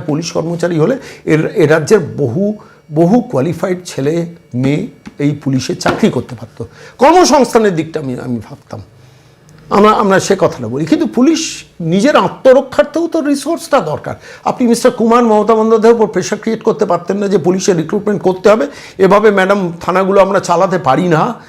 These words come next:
এই পরিস্থিতিতে দাঁড়িয়ে কেন করেননি? কিসের জন্য করেননি মিস্টার কুমার? আমি আপনাকে with due regards বলছি, আপনি Director General of Police, আপনার কাছে বাংলার মানুষের একজন নাগরিক হিসেবে আমাদের এক্সপেকটেশন আছে, বাংলার প্রত্যেক পুলিশ কর্মচারীর একটা এক্সপেকটেশন আছে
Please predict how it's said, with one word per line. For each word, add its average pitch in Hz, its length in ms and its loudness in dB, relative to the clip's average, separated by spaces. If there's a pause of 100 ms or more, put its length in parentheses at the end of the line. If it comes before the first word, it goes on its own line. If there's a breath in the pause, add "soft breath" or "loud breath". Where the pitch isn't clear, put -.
(160 loud breath)
এই 190 180 6
পরিস্থিতিতে 185 540 0
দাঁড়িয়ে 185 240 0
কেন 139 220 -2
করেননি? 107 360 -8
কিসের 214 320 -2
জন্য 151 200 0
করেননি 139 300 -2
মিস্টার 143 260 -4
কুমার? 139 260 -4 (920 loud breath)
আমি 247 160 6
আপনাকে 240 320 4
with 208 280 0
due 214 160 2
regards 175 460 4
বলছি, 147 260 -2
আপনি 156 180 -4
Director 180 360 0
General 156 280 0
of 135 200 0
Police, 151 240 -2
আপনার 151 200 -6
কাছে 151 220 0
বাংলার 143 360 0
মানুষের 156 360 0
একজন 135 180 0
নাগরিক 156 340 0
হিসেবে 139 260 -4
আমাদের 147 300 2
এক্সপেকটেশন 175 640 0
আছে, 135 220 -10 (300 loud breath)
বাংলার 240 280 6
প্রত্যেক 359 480 2 (100)
পুলিশ 240 260 2
কর্মচারীর 196 540 0
একটা 190 180 0
এক্সপেকটেশন 160 640 -6
আছে 156 240 -4